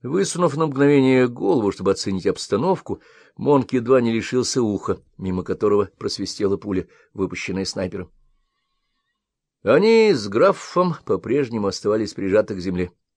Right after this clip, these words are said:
в безвыходной ловушке, бежать из которой было некуда, кроме как прямо на виду у врага. Монк расстегнул молнию на голени. Сунув руку под защитный костюм, он достал из кобуры на щиколотке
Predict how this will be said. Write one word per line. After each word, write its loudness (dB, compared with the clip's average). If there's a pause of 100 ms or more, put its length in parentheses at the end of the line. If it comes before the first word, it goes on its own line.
(300)
в -20
безвыходной -2
ловушке, -4 (520)
бежать 0
из -14
которой -6
было -4
некуда, -6 (560)
кроме -4
как -16
прямо -2
на -12
виду -4
у -4
врага. -4 (1200)
Монк -2
расстегнул -4
молнию 0
на 0
голени. 0 (1200)
Сунув -6
руку -2
под -4
защитный -4
костюм, -6
он -4
достал -2
из -2
кобуры -4
на -2
щиколотке -8